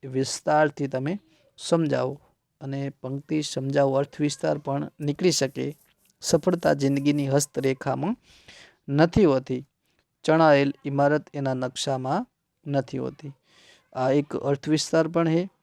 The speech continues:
અને એ પંક્તિ પણ તમારે પૂછી નાખે. એટલે આ તો આપણું, અ, લઘુકાવ્યો, જેમાં દોહા, મુક્તક અને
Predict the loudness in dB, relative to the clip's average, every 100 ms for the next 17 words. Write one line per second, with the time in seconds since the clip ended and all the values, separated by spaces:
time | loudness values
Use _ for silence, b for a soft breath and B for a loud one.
0 | _ -8 -2 -2 -4 -8 -6 -6 -6 -8
1 | -8 -8 -4 -4 -6 _ -10 -6 -4 -6
2 | -8 -12 -14 _ _ _ _ _ _ _
3 | _ _ -14 -4 0 2 0 0 0 2
4 | 0 -2 -4 -4 -4 -4 -10 b b b
5 | b b b -4 0 0 0 -2 -4 2
6 | 2 2 0 4 4 4 0 _ -4 0
7 | 0 -2 -4 -4 -2 0 0 -2 -4 -6
8 | -4 -4 -4 -4